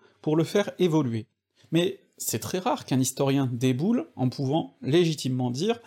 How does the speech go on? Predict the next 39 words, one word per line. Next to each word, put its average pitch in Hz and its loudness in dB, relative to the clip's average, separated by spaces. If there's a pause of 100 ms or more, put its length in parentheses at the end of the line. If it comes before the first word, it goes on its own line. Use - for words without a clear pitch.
(280)
Vous 151 0
vous 135 0
êtes 135 -4
tous 190 -2
gourés. » 147 0
En 117 -2
général, 120 0
le 123 2
mec 160 0
qui - -10
débarque 135 -2
comme 117 -6
ça, 180 -2
c'est - -2
un 156 -6
gros 156 -4
charlatan. 131 -4 (920)
En 131 0
réalité, 131 2
le 131 2
procédé 147 0
beaucoup 120 -4
plus 135 -6
concret, 220 -2 (440)
c'est - 2 (160)
d'analyser 143 0
un 131 2
point 185 0
en 143 0
le 120 4
remettant 143 2
en 131 0
question, - -6 (180)
et 160 2
en 185 4
voyant 151 0
comment 185 0
il 139 2
résiste 139 0